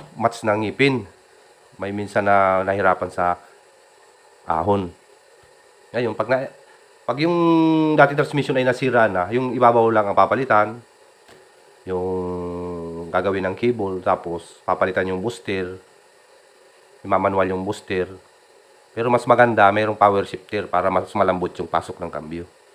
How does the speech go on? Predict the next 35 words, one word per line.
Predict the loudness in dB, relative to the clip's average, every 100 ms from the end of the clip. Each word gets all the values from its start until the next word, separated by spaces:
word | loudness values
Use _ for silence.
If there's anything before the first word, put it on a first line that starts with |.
| _ _ _ _ -20 _
Ayan, | -2 0 0
for |
example, | -2 -2 -2 -2
ay |
napalitan | 0 0 0 0
na, | 0 0
ano. | -2 -12 -20 _ _ _
Ito | -18 -10 -4
na, | -4
mag-draw | -4 -4 -4 -2
tayo. | -2 -2 -8 -12 -20 -20 _ -4
Ngayon, | 0 2
magtataka | 4 4 6 4
ka, | 6 4 4 -8 -20 _ -20 -20 _ _ _ _ _ _
kasi | -6 0 2
yung | 6
nasa | 6 8 8 8
takip | 6 -2 -2 -2
nun | -2
ay | 4 4 4 -2 -12 -20 -20 _ _ _ -20 -20 -20 -20 -20 -20 -2
bali | 0 2
apat | 2 2 0 -4
yung |
pinakang | -6 -4 -2 -2 -2
dawil-dawil | 0 0 0 -2 -2 -4 -8
niya. | -12 -14 -20 -20 -20 -20 0
Ngayon, | 4 6
ay | 4
papalit, | 4 4 4 2 -4 -6
ang | 0 0
papasok | 2 4 4 4 -2 0
dyan | 2
na |
cambio | 4 2 2 0
ay | 0 0 -4 -10